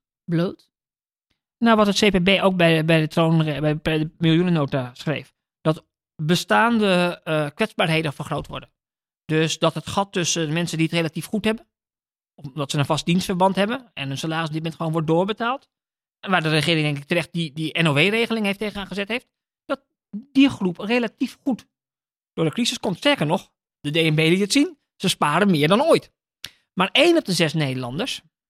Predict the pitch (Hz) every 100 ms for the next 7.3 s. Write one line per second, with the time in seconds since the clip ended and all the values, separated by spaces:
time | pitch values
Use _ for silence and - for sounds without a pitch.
0 | _ - 170 190 202 175 185 226 170 156
1 | 233 220 131 131 _ _ _ _ _ _
2 | _ _ 226 233 - 147 139 139 151 156
3 | - 147 262 220 139 - _ _ _ _
4 | _ 180 269 247 175 - 156 120 123 135
5 | 143 _ 143 160 151 156 147 151 156 160
6 | 147 165 170 170 180 135 135 170 - 269
7 | 311 -